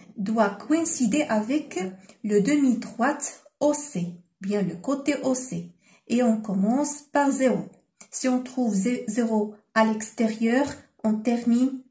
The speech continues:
par les graduations d'extérieur. Si on trouve zéro à, les, des graduations intérieures,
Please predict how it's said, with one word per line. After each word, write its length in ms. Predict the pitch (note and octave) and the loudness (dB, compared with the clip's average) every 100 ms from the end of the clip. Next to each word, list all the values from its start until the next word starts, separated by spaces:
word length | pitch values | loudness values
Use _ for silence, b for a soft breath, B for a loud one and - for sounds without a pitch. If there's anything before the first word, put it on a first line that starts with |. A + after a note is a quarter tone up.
| - | -2
par 200 | A#3 A3+ | 0 0
les 100 | F#3+ | -2
graduations 760 | G3+ A3+ A#3 A3+ A3 - C4+ | 2 2 2 0 0 -2 -4
d'extérieur. 680 | B3 A#3 - G#3+ F#3+ E3+ E3 B B B | -4 -6 -6 -4 -4 -6 -10 B B B
Si 220 | - - | -6 -2
on 180 | B3+ A#3 | -2 -2
trouve 420 | - - A3+ F#3+ - B B | -4 -2 0 -2 -8 B B
zéro 580 | A3 A#3 A#3+ A3+ G3+ - | -4 2 2 2 -2 -4
à, 260 | - F3+ - | -2 -2 0
les, 360 | G3 F#3+ G#3+ G#3 | 0 0 2 0
des 160 | G#3+ | 0
graduations 720 | G#3+ A3+ B3+ B3 A#3+ - A3+ G#3+ | -2 2 2 2 -2 -2 -4 -2
intérieures, 640 | A3+ A3 A3 G#3+ C4 D4 | -2 -2 -2 -2 2 0